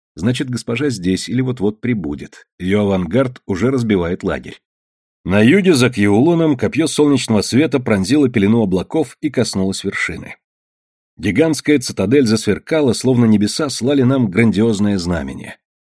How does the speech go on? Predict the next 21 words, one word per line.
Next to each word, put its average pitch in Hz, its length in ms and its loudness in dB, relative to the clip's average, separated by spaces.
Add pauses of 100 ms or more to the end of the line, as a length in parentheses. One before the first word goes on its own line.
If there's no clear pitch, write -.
(120)
Мне 147 220 -4
бы 156 100 0
отправиться 151 540 -2
туда 127 340 -4
с - 60 -8
Копчёным, 123 640 0
но 147 180 -4
я 117 160 0
решил 123 340 2
не 107 140 4
сейчас. - 560 -6 (480)
Старик 131 400 -2
с - 60 -2
Одноглазым 123 560 0
всё 127 160 -4
ещё 107 240 -2
шептались, - 560 -8
наверное, 98 440 0
перемывали 90 520 -2
мне 87 160 -4
кости. - 500 -14